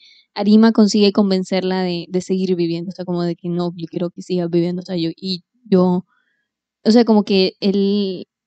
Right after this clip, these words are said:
como él lo hace, él dice algo así como que le estoy dando un golpe fuerte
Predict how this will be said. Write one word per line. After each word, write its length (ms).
como 240
él 120
lo 80
hace, 460
él 100
dice 200
algo 140
así 120
como 180
que 120
le 100
estoy 200
dando 260
un 80
golpe 320
fuerte 560